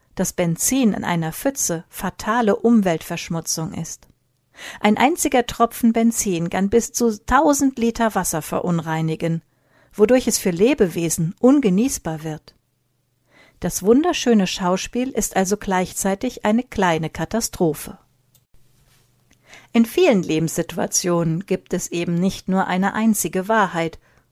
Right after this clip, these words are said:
oder Bedeutung. Wir sind oftmals getrieben von genau dieser manchmal essentiellen Ambivalenz unseres Lebens. In den allermeisten alltäglichen Situationen empfinden wir diese Ambivalenz nicht deutlich.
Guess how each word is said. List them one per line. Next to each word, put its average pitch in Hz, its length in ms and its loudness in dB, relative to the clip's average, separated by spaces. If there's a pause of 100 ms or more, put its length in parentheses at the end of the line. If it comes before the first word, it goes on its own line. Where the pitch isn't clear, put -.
(140)
oder 160 260 -6
Bedeutung. 175 720 0 (800)
Wir 214 120 6
sind 254 220 2
oftmals 247 680 -2
getrieben 226 640 -2
von 196 240 -4
genau 202 380 2
dieser 196 440 -2
manchmal 190 600 -2
essentiellen 208 880 -2
Ambivalenz 220 960 0
unseres 180 560 -4
Lebens. 165 580 -6 (1400)
In 226 180 4
den 214 140 2
allermeisten 220 580 2
alltäglichen 220 640 -2
Situationen 220 600 0
empfinden 214 540 0
wir 196 100 2
diese 185 420 -4
Ambivalenz 165 960 -4
nicht 175 440 -2
deutlich. - 640 -6